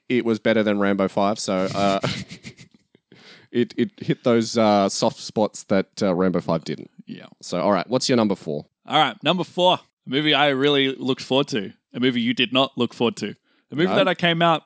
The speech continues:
Speaker 2: being like,
Speaker 1: Oh,
Speaker 2: "Yeah,
Speaker 1: okay,
Speaker 2: I
Speaker 1: I
Speaker 2: had
Speaker 1: know
Speaker 2: fun.
Speaker 1: what this is. I know
Speaker 2: I had
Speaker 1: what this
Speaker 2: fun."
Speaker 1: is gonna be.
Speaker 2: And
Speaker 1: So this is your John Wick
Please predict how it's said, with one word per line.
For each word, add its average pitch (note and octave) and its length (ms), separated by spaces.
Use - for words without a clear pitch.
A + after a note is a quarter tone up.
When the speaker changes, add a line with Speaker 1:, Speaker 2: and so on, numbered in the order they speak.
Speaker 2:
being D#3 180
like, D3 160
Speaker 1:
Oh, - 20
Speaker 2:
"Yeah, C3+ 360
Speaker 1:
okay, B2 220
Speaker 2:
I - 40
Speaker 1:
I - 40
Speaker 2:
had - 80
Speaker 1:
know A2+ 120
Speaker 2:
fun. C4 100
Speaker 1:
what A#3+ 80
this E3 80
is. F2+ 180
I G2+ 80
know G#2 40
Speaker 2:
I - 40
had G3+ 60
Speaker 1:
what - 80
this - 60
Speaker 2:
fun." A#3+ 120
Speaker 1:
is G3+ 60
gonna E2+ 120
be. - 40
Speaker 2:
And B2+ 400
Speaker 1:
So C3+ 80
this E3 180
is D3 160
your C#3 180
John B2 280
Wick A2+ 160